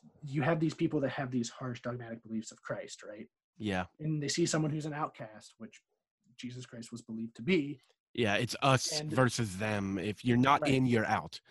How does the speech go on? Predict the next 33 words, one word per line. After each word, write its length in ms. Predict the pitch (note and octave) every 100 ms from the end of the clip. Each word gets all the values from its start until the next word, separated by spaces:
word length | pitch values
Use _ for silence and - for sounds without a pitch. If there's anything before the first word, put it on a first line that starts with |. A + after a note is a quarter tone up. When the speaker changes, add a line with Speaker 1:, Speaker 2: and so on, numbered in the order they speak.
| - _
Speaker 2:
no 160 | - A#2
matter 220 | A2+ A2
Speaker 1:
Yeah. 140 | E3+ B2+
Speaker 2:
what. 160 | A2 -
If 160 | A#2+
you're 100 | B2+
not 220 | B2 B2+
in 200 | C3+ B2+ A#2+
this 260 | A#2+ -
group, 240 | - G#2 G2
you're 160 | F#2+
out. 240 | G2+ F#2 -
It's 340 | G2+ F#2+ F#2 F3+
Speaker 1:
And 80 |
it's, 260 | E3+ C#3+ -
it's 140 | E3+ -
criticizing, 560 | - E3 D#3+ D3 C#3
like, 220 | C3 B2 _ -
look 160 | C#3+ E3
at 80 |
what 120 | D#3 D3
these 120 | C3+
people 240 | C#3+ C3+
would 160 | C3 A#2
do 440 | C3 B2+ A#2 A2 - _ _ _ _ _ _ _ _ -
to 440 | - F#3 E3 D3 - -
some, 380 | - D#3 C#3 A#2
like, 140 | C#3
if 120 | C3 C3+
a 40 |
Jesus 280 | B2+ B2+ A#2+
Christ 320 | - A#2 -
was 240 | A#2+ A2+